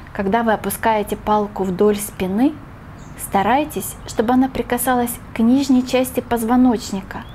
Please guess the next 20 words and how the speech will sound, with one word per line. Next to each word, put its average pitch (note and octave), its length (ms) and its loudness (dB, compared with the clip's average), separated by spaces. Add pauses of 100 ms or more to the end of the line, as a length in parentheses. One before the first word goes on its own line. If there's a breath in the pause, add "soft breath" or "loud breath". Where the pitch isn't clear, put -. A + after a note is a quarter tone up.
(420)
копчику, - 640 -4 (400 loud breath)
потому A#3 280 0
что B3 240 -4 (140)
именно A3+ 380 2
в - 20 -2
момент A3+ 380 0
соприкосновения G#3 960 0
происходит G#3+ 680 0 (480 loud breath)
такой D#4 460 0
прогиб B3 720 2 (300)
позвоночника, G#3 960 0 (440 loud breath)
который C#4+ 460 0
включает C4 920 0 (100)
нижние A#3 600 4
пучки G#3 420 -2
поперечной A3+ 640 0
мышцы G#3 380 -4
живота. G#3 500 -4 (800 loud breath)
После A#3 320 -2
практики - 640 -2